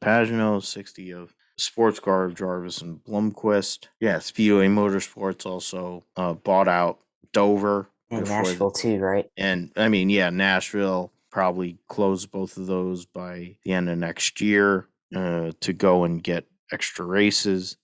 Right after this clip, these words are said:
Speaker 1: Um, already at factory pushing, gained, uh, trying to go through all these, uh, balancing act, uh, G T nine up. Uh, what is it? Miles Rowe,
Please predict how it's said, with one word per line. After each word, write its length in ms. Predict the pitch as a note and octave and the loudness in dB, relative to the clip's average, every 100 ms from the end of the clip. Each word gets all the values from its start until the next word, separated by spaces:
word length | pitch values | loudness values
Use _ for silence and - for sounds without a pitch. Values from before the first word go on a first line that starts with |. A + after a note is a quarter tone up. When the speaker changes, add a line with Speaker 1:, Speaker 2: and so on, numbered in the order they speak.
| _ - | _ -8
Speaker 1:
Um, 800 | F2+ E2+ E2 E2+ F2 F2+ F2 - _ | -6 -4 -4 -6 -8 -12 -16 -18 _
already 760 | B2+ F#2+ F2+ F2+ F2+ F2+ F2+ - | 0 2 2 0 -2 -6 -8 -12
at 320 | F#2 F#2 D#2 - | -12 -12 -12 -14
factory 460 | - E2+ - F2+ | -10 -10 -8 -14
pushing, 640 | - - F2 - F#2 F2+ G2+ | -12 -12 -12 -14 -16 -16 -16
gained, 400 | F2+ E2 F#2 F#2+ | -10 -10 -10 -10
uh, 240 | G#2 A2 A2+ _ _ _ | -12 -12 -14 _ _ _
trying 220 | - - - | -6 -4 -4
to 0 | |
go 200 | - - | -4 -4
through 300 | - G#1 G1+ | -4 -2 0
all 180 | G1+ | -2
these, 200 | G2 G1+ | -2 -4
uh, 300 | G#1 G#1+ - G2 | -6 -6 -6 -6
balancing 720 | - F2 F2+ F2 - F#2+ G2+ | -2 0 2 -2 -6 -6 0
act, 560 | A2 G#2 G#2 G#2+ A2 - | 2 4 2 -2 -4 -6
uh, 500 | - - - - G#2 G#2 - | -6 -8 -8 -8 -8 -8 -12
G 240 | - - - | -14 -14 -12
T 140 | - | -8
nine 380 | - G#2+ A2 G2+ | -2 2 2 4
up. 200 | G2 F2+ - _ _ _ _ _ | 4 0 -4 _ _ _ _ _
Uh, 420 | - G2 F#2+ F#2 F#2 A2 - | -6 -2 -2 -2 -4 -8 -6
what 180 | - - | -4 -2
is 200 | F#2+ F#2 | -2 -2
it? 320 | E2 - - | -4 -6 -2
Miles 560 | G2 F#2 F#2+ F#2 F#2+ G2+ | 2 6 6 6 4 0
Rowe, 640 | G2 G2 G2 F#2 F#2 | 4 6 6 6 2